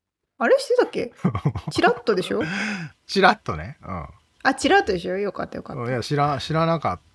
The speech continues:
Speaker 2: て、そういう人いるんだね
Speaker 1: あ、そうだ、そうだ。
Speaker 2: っていう話してたよね。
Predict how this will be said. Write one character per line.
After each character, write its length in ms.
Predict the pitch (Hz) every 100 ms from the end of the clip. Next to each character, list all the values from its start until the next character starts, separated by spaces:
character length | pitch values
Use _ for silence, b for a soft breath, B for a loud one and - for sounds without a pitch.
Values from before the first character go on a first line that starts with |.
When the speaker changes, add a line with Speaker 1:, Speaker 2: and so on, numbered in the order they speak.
| -
Speaker 2:
て、 280 | 208 190
そ 100 | -
う 40 | 139
い 20 |
う 40 |
人 140 | 139 143
い 80 | 131
る 140 | 143
ん 60 | 131
だ 120 | 120
ね 220 | 165 196
Speaker 1:
あ、 80 | 226
そ 80 | 208
う 20 |
だ、 60 |
そ 160 | 175 -
う 40 |
だ。 100 | 107
Speaker 2:
っ 20 | 90
て 40 |
い 0 |
う 40 | 90
話 300 | 98 - 90
し 100 | -
て 80 |
た 80 | 85
よ 120 | - -
ね。 160 | 117